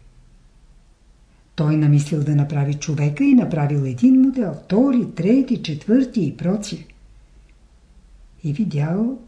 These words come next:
че не е това за човека. Правил, правил тези модели и дошъл до шестия ден. И тогава, като направил всички модели, най-после направил един модел и казал:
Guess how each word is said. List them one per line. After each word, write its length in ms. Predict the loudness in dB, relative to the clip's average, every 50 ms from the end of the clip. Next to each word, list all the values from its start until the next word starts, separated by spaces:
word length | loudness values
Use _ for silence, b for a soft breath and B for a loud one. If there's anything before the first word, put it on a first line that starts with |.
| _ _ _ _ _ _ _ _ _ -20 _ _ -14 _
че 200 | -4 0 0 0
не 180 | 0 0 -4
е 100 | -4 -6
това 220 | -6 -6 -6 -6 -6
за 120 | -6 -8
човека. 460 | -10 -10 -12 -12 -12 -12 -14 -18 -20 -20 _ _ _ _ _ _ _ _ _ _ _ _ _ _ _ _ _ _ _ _ _ _ _ _
Правил, 720 | -4 -2 0 0 0 0 0 0 0 0 0 -2 -4 -6
правил 420 | -6 -4 -2 0 2 2 2 2
тези 280 | 2 2 0 2 6 6
модели 720 | 6 6 6 4 4 4 4 4 4 2 -2 -10 -20 -20 _ _
и 180 | -4 -2 0 0
дошъл 460 | 2 2 0 0 2 0 0 2 2
до 120 | 2 0 -2
шестия 600 | -2 -2 -2 -4 -4 -6 0 2 4 4 4 4
ден. 240 | 2 0 0 -2 B B B B B _
И 200 | -6 -6 -6 -2
тогава, 560 | 0 0 2 2 2 2 2 0 -2 -2 -4 -8 -14 _ _ _ _ _ _ _
като 260 | -10 -8 -4 -2 0
направил 480 | 0 0 0 0 -2 -2 -2 -2 -4
всички 500 | -6 -10 -8 -4 -2 -2 -2 0 2 4
модели, 560 | 4 6 4 4 0 0 0 -2 -2 -4 -6 -12 -20 _ _ _ _ _ _ -10
най-после 760 | -8 -6 -6 -4 -4 -4 -4 -4 -6 -6 -6 -6 -6 -4 -2
направил 560 | -2 -2 -2 -4 -6 -6 -6 -4 -4 -4 -4
един 360 | -4 -4 -4 -4 -2 -2 0 0
модел 280 | -2 -4 -4 -4 -4 -4
и 100 | -6 -8
казал: 400 | -6 -4 -4 -4 -4 -4 -6 -6